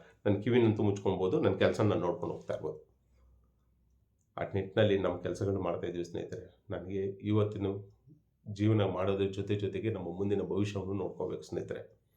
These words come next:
ಎರಡ್ ಸಾವಿರದ ಎರಡರಿಂದ ಅಪಾಯ್-,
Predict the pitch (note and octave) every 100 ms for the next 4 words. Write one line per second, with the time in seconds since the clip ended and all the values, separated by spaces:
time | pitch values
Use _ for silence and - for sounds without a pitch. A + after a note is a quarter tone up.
0 | _ _ _ _ _ _ _ _ _ _
1 | - G2 G#2+ G2 F#2+ F#2+ G2 G2+ G2 G2
2 | - - G#2+ G2+ G2